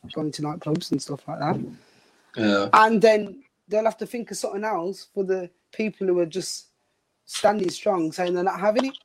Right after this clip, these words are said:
Speaker 2: Yeah, like
Speaker 1: Hopefully.
Speaker 2: us, like, we're in the age,
Speaker 1: Yeah.
Speaker 2: and we, we don't need to club anymore. So we're like, "Okay, you can't get us for that." We do like holidays, but for someone like me who's been everywhere almost, I don't really care much for holidaying, so they're gonna have to get me something. I think it would be the jobs. I think the jobs would be the end. They'll say, "Okay, everyone who
Speaker 1: Yeah.
Speaker 2: works,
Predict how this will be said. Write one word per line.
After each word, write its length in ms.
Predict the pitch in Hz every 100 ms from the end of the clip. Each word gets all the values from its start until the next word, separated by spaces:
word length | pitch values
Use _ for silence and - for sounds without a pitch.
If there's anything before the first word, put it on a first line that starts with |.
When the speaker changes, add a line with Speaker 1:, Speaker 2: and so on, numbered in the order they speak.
| _ _ - - - - - 220 135
Speaker 2:
Yeah, 100 | 156
like 160 | 175
Speaker 1:
Hopefully. 80 | 170
Speaker 2:
us, 260 | 185 208 180
like, 140 | 165
we're 120 | 175
in 60 | 185
the 140 | 170 151
age, 200 | 160 -
Speaker 1:
Yeah. 0 |
Speaker 2:
and 180 | 139
we, 100 | 160
we 140 | 175 180
don't 160 | 185
need 120 | 185 190
to 80 | -
club 200 | 185 175
anymore. 460 | 175 139 117 117
So 160 | - 139
we're 120 | 160
like, 260 | 147 135 139
"Okay, 160 | 120
you 100 | 107
can't 200 | 143 143
get 60 | 139
us 100 | 139
for 60 | 113
that." 260 | 104 -
We 80 | 147
do 120 | 170
like 160 | 160 139
holidays, 440 | - 117 110 110
but 100 | 123
for 60 | -
someone 240 | 151 156
like 120 | 131 123
me 280 | 123 117 - - -
who's 120 | 131
been 200 | 151 151
everywhere 480 | 147 147 139 123 117
almost, 540 | 113 113 110 113 - _ _ -
I 60 | 147
don't 160 | 151
really 140 | 156 151
care 200 | - 147
much 180 | 151 -
for 120 | 131
holidaying, 600 | 120 117 110 107 110 117
so 140 | - 143
they're 120 | 135 156
gonna 120 | 151
have 100 | 147
to 60 |
get 200 | 123 -
me 80 | 135
something. 240 | - 156 131
I 120 | 170
think 140 | -
it 40 | 170
would 160 | 127
be 80 | 135
the 80 | 117
jobs. 380 | 107 135 143 175
I 40 |
think 140 | - 160
the 100 | 131
jobs 300 | 123 123 123
would 120 | 131
be 80 | 127
the 140 | 120
end. 180 | 107 107
They'll 140 | 113 110
say, 180 | 120
"Okay, 180 | 110 110 123
everyone 220 | 262 240
who 40 | 208
Speaker 1:
Yeah. 100 | 110
Speaker 2:
works, 420 | 113 247 240